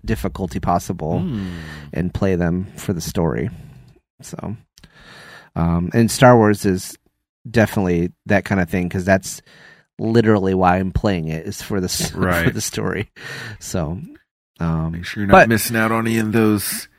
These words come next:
Speaker 2: canon details.
Speaker 1: Yeah, it, uh, you know, uh, I couldn't really grasp a lot of what the story was from the trailer, but see a lot of, uh, returning faces.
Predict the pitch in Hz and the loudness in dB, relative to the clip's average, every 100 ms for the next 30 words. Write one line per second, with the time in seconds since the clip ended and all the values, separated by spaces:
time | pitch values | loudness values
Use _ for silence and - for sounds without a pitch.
0 | _ - - 143 131 120 107 117 123 - | _ -10 -2 2 2 2 2 0 0 0
1 | 104 101 98 95 - - - _ _ _ | 0 2 0 -2 -6 -10 -16 _ _ _
2 | _ _ - _ 131 190 190 143 151 190 | _ _ -20 _ 2 6 6 4 4 8
3 | 190 175 170 160 151 151 165 170 175 - | 10 10 10 8 4 2 4 2 0 -4
4 | - 127 127 120 117 - _ _ _ _ | 2 4 4 4 0 -4 _ _ _ _
5 | _ _ _ - _ - - - - - | _ _ _ -20 _ -20 -20 -8 -4 4
6 | 202 214 196 143 _ _ _ _ _ _ | 4 4 0 -2 _ _ _ _ _ _
7 | _ _ - 107 120 139 156 147 123 123 | _ _ -12 0 6 8 8 6 4 6
8 | 113 139 - - 107 110 117 113 - 120 | 8 8 4 0 6 8 8 6 2 0
9 | 110 - 113 113 113 110 120 - 107 110 | 4 6 8 8 8 6 4 2 2 2
10 | 110 - 104 107 170 233 - - - - | 0 2 4 4 2 -2 -10 -20 -20 -20
11 | - - - 104 113 113 - _ - - | -20 -20 -16 2 6 6 2 _ -20 -16
12 | - - 117 107 110 107 107 113 110 110 | -6 2 6 8 8 6 6 4 6 4
13 | 107 120 107 107 - 107 - 160 220 - | 4 2 2 0 0 0 2 0 0 -4